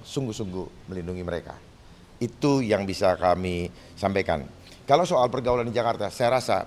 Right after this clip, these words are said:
saya lebih paham. Karena saya dari kecil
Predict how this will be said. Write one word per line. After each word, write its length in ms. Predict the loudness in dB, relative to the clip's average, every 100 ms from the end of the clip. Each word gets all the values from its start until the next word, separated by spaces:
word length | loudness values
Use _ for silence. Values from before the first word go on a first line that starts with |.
| -8 -20
saya 400 | -6 0 2 2
lebih 240 | 2 -2
paham. 240 | -2 -2 -4 -12 -18 -18 -8
Karena 320 | -6 -4 -4
saya 480 | 0 2 4 2 0 -8 -12
dari 240 | -2 0 0
kecil 400 | -2 -2 -2